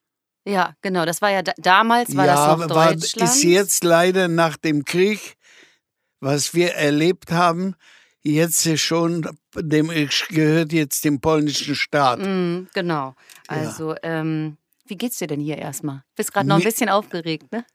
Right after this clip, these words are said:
Speaker 2: Ja, ich bin ein bisschen
Speaker 1: <laughs>
Speaker 2: aufgeregt.
Speaker 1: Warst ja noch nie im Tonstudio.
Speaker 2: Aber ich fass mich nicht.
Speaker 1: Ja, ne? Das passt alles.
Speaker 2: Ich fass mich
Speaker 1: Wie
Speaker 2: nicht.
Speaker 1: findest du das denn hier in unserem kleinen
Speaker 2: Sehr
Speaker 1: Tonstudio?
Speaker 2: schön,
Speaker 1: Ja?
Speaker 2: sehr schön finde ich
Speaker 1: Gefällt dir?
Speaker 2: das.
Speaker 1: Oh, schön. Okay.
Speaker 2: Ja.
Speaker 1: Also, pass auf.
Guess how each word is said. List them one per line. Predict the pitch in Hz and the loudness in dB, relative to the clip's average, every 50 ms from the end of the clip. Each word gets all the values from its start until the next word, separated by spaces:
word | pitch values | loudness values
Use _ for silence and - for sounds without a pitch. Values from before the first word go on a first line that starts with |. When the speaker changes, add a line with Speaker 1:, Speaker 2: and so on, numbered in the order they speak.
| _ - | _ -14
Speaker 2:
Ja, | 143 123 123 123 117 123 | -10 -6 -4 -2 -2 -2
ich | 120 - - | -4 -6 -6
bin | - 160 147 139 | -6 -6 -4 -2
ein | |
bisschen | 123 135 135 - - 156 139 143 | -2 -2 -2 -2 -2 0 0 0
Speaker 1:
<laughs> | - | 0
Speaker 2:
aufgeregt. | - 180 190 196 165 - - 208 190 185 190 | 0 0 0 -2 -2 -2 -2 0 0 2 4
Speaker 1:
Warst | 202 269 370 392 - | 4 4 2 2 0
ja | 381 | -2
noch | 247 247 233 | 0 0 0
nie | 233 240 240 | 0 0 -2
im | 226 214 | -2 -2
Tonstudio. | - 285 240 233 233 - - 233 202 202 180 180 180 180 170 185 202 - | 0 0 0 0 -2 -6 -8 -8 -8 -8 -8 -6 -6 -6 -8 -8 -10 -4
Speaker 2:
Aber | - 180 156 165 160 156 160 156 156 151 151 151 151 156 165 190 214 240 - - _ _ _ - _ _ | 0 2 4 4 4 2 2 4 4 4 2 0 -2 -6 -8 -12 -14 -16 -18 -20 _ _ _ -20 _ _
ich | - 202 170 - - - - 156 | -4 -2 -2 -2 -4 -4 -4 -4
fass | - 170 185 165 135 - - | -2 0 0 0 0 -2 -2
mich | - 151 139 131 - - | -2 -2 -4 -4 -4 -6
nicht. | - 143 127 123 - - | -6 -6 -6 -6 -6 -6
Speaker 1:
Ja, | - 208 202 180 165 156 151 | -2 0 2 2 4 2 2
ne? | 156 170 202 233 240 - | 0 0 0 -2 0 -2
Das | 214 202 | -4 -2
passt | - - 196 175 - - | 0 0 0 0 0 0
alles. | - 143 151 151 | 2 2 2 2
Speaker 2:
Ich | 147 - | 2 -2
fass | - 143 143 127 120 - - 127 | -2 -2 -2 -2 -2 -4 -6 -6
mich | 127 120 - | -8 -4 -2
Speaker 1:
Wie | 294 | -2
Speaker 2:
nicht. | 302 - | 0 2
Speaker 1:
findest | 370 392 403 - | 2 0 0 0
du | 339 254 | -2 -4
das | 240 214 - | -4 -4 -6
denn | - 190 180 | -8 -8 -6
hier | 175 180 170 170 | -6 -6 -6 -6
in | 180 | -8
unserem | 170 165 165 151 156 | -8 -8 -8 -10 -10
kleinen | - - 151 147 156 | -10 -8 -8 -6 -6
Speaker 2:
Sehr | 143 131 156 151 170 175 170 | -4 -2 0 2 4 4 4
Speaker 1:
Tonstudio? | 175 | 2
Speaker 2:
schön, | 165 - - 151 143 135 131 123 123 120 123 | 0 0 0 -2 -2 -2 -2 -4 -6 -8 -4
Speaker 1:
Ja? | 208 220 233 147 | 0 2 2 2
Speaker 2:
sehr | 143 135 | 2 -2
schön | - - 139 143 131 123 117 | -4 -4 -4 -4 -6 -6 -8
finde | - - 131 - - | -10 -8 -8 -8 -6
ich | 123 | -4
Speaker 1:
Gefällt | 254 254 269 - | -4 -4 -4 -4
dir? | - 285 294 320 | -4 -4 -4 -4
Speaker 2:
das. | 311 - - _ _ _ | -4 -8 -14 _ _ _
Speaker 1:
Oh, | - 185 180 | -10 -8 -8
schön. | - - - 170 156 135 131 147 160 - | -8 -10 -10 -8 -8 -8 -10 -12 -12 -12
Okay. | 196 190 - - 160 135 135 _ | -12 -12 -10 -12 -12 -12 -12 _
Speaker 2:
Ja. | 139 127 117 110 104 - - - | -12 -12 -12 -12 -14 -14 -6 -2
Speaker 1:
Also, | 180 170 170 165 160 156 151 143 - 135 123 - _ | 0 0 0 0 0 -2 -6 -8 -12 -14 -16 -16 _
pass | - 196 - - | -12 -12 -12 -10
auf. | - 139 139 | -12 -12 -14